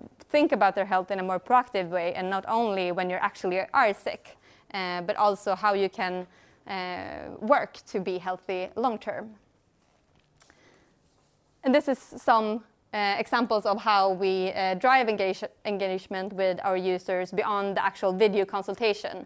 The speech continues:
that more long-term relationship that we want to establish. So, uh, here we have, for example, um, uh, medical information pages where you can read articles about, uh, about different kind of symptoms.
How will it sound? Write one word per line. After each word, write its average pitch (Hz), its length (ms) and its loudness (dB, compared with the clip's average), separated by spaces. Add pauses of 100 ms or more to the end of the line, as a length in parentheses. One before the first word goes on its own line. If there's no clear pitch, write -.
(380)
that 196 180 4
more 196 220 0
long-term 196 800 0 (100)
relationship 202 640 0
that 208 100 -6
we 190 80 -4
want 185 200 -8
to 202 100 -8
establish. - 560 -10 (580)
So, 226 560 6
uh, 208 220 4
here 233 160 4
we 220 100 4
have, 202 300 2
for 214 100 2
example, 196 640 2
um, 185 640 -2 (420)
uh, 208 220 4 (340)
medical 226 360 2
information 226 520 0
pages 254 540 0
where 214 180 0
you 196 80 0
can 190 220 -4
read 202 180 0
articles 196 540 -2
about, 190 420 -2 (200)
uh, 196 320 -4 (240)
about 196 320 -2 (200)
different 202 300 -4
kind 196 220 -2
of 190 160 -2
symptoms. - 640 -2